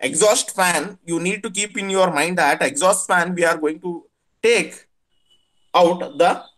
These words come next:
polluted air. If you want to take out the polluted air from our tunnel, right, we will be using the exhaust gas.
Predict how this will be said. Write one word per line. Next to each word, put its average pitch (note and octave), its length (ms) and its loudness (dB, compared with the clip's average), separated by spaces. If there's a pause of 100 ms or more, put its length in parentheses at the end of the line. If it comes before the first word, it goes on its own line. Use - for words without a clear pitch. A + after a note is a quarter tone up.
polluted A#3 680 2
air. D3+ 300 -2 (100)
If C#3 160 -4
you D#3+ 100 2
want F3+ 300 0
to C4 100 -2
take G#3 200 2
out F3 280 0
the E3 100 -4
polluted G#3+ 580 0
air G3 280 4
from F3 300 -2
our D#3+ 320 2
tunnel, D#3 420 0 (260)
right, F#3+ 220 0
we E3 120 0
will D#3+ 200 -2
be D#3+ 100 2
using D#3+ 480 0
the E3+ 180 0
exhaust - 380 -2
gas. G#2 300 -8